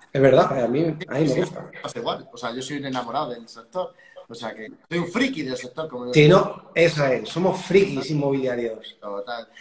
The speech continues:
Speaker 2: Oye, eh, pues mira, ya que hemos empezado por ahí, porque yo sí que, bueno, tenemos que hablar, por supuesto, del Congreso de Calafel, que estuviste la semana pasada,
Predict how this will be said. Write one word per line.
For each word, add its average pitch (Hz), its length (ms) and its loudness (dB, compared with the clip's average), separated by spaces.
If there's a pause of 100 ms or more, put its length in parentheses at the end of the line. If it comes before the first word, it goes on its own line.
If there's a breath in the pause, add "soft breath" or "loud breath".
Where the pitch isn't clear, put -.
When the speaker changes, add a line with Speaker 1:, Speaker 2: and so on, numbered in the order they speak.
(120 loud breath)
Speaker 2:
Oye, 170 420 -4
eh, 139 500 -4
pues 123 140 -14
mira, 165 140 -4
ya 156 80 -4
que 175 60 -10
hemos 208 140 -6
empezado 180 280 -8
por 165 120 -8
ahí, 190 100 -8
porque 113 220 -16
yo 123 80 -10
sí - 140 -14
que, 196 140 -10 (400 loud breath)
bueno, 127 180 -8 (100)
tenemos 110 220 -12
que 135 60 -8
hablar, 131 180 -4
por 127 100 -10
supuesto, 123 320 -14
del 120 80 -8
Congreso 120 300 -14
de 113 80 -12
Calafel, 110 400 -8
que 135 80 -20
estuviste 123 300 -18
la 110 80 -12
semana 107 280 -10
pasada, 160 400 -6